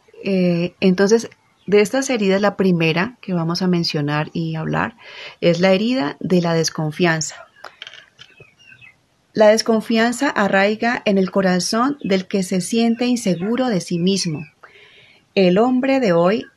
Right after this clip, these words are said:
es profundamente desconfiado. La seguridad la encontramos en el sabernos amados. Viviendo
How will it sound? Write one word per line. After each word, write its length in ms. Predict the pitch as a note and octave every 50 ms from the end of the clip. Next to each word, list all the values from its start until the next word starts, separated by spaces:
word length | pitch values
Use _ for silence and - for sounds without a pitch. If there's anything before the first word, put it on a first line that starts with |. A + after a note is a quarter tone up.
| _ -
es 180 | - G3+ G#3 -
profundamente 880 | - A#3+ B3 A#3+ - C4 B3 A#3+ B3 B3 A#3+ A#3+ B3+ C4 C4+ C4 C#4
desconfiado. 920 | C4 A#3+ A3+ G#3+ - - F#3+ F3 D#3 D3+ - F3+ F3+ F3 D#3+ D3+ D3 - - - - - - - - - - - - - -
La 160 | - F#3+ G3+
seguridad 800 | F#3+ - G#3 G3 E3+ F3 F#3 F3 F3 D#3+ D#3 E3+ F3+ F#3+ G#3 A#3 A#3+ - _ _ _ _ _
la 160 | - G3+ G#3+
encontramos 840 | G#3 G#3+ G#3 - G#3+ G#3 G3+ - - A3+ A#3 B3 B3+ C#4 C#4+ C4+ - - -
en 140 | - G#3 G3+
el 160 | G3+ G3 F#3+
sabernos 680 | F#3 - F#3+ F3+ F3+ G3+ A3 A3+ A#3 B3 C4+ C4 C4 - -
amados. 640 | - F#3 F3 E3 F3 F3+ F3 E3 D3 C3+ D3+ - - - - _ _ _ - - _ _
Viviendo 800 | - D#3+ F#3+ F#3 D#3+ E3+ F#3 G3 G#3 A3 A3+ A3+ A3 A#3+ A#3+ B3